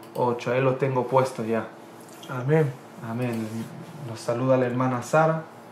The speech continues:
Speaker 1: Dios les bendiga. Amén. Así que tenemos Primera de Pedro cinco ocho.
Speaker 2: Cinco ocho, sí.
Speaker 1: Lo vamos a leer todo, lo tenemos en la pantalla ahí,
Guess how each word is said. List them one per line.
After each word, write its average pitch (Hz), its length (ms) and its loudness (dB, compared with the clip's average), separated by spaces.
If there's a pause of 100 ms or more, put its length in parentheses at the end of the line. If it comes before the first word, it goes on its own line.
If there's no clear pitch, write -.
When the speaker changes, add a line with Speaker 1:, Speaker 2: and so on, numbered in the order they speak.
(400)
Speaker 1:
Dios 127 220 -6 (100)
les 120 180 -6
bendiga. 120 440 -2
Amén. 123 220 2 (440)
Así 135 180 -4
que - 100 0
tenemos 147 360 4
Primera 160 380 6
de 151 80 8
Pedro 175 400 6 (340)
cinco 156 500 4
ocho. 175 260 6 (800)
Speaker 2:
Cinco 143 580 2
ocho, - 160 -10
sí. 208 320 0 (300)
Speaker 1:
Lo 127 140 2
vamos 135 260 4
a 139 60 4
leer 139 200 6
todo, 175 300 6
lo 156 120 6
tenemos 151 420 2
en 143 80 4
la 135 100 6
pantalla 139 420 6
ahí, 185 280 6